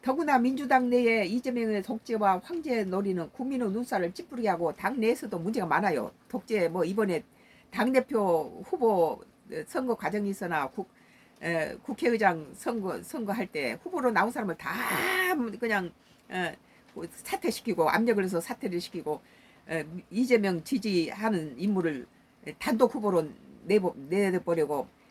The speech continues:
이제 그, 이제 그것이 문제가 삼자 국회의장 선거 때는, 예,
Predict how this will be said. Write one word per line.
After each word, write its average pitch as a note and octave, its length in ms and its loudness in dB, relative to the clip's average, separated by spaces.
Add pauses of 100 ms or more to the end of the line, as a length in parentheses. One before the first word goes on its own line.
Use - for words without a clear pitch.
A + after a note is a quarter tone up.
(220)
이제 E3 220 -8
그, A3 180 -6 (140)
이제 F3 140 -2
그것이 A3+ 280 0
문제가 G3 340 2
삼자 F3+ 340 -2
국회의장 F#3+ 1080 -2
선거 F#3+ 220 -4
때는, D3 300 -6 (360)
예, D3+ 100 -10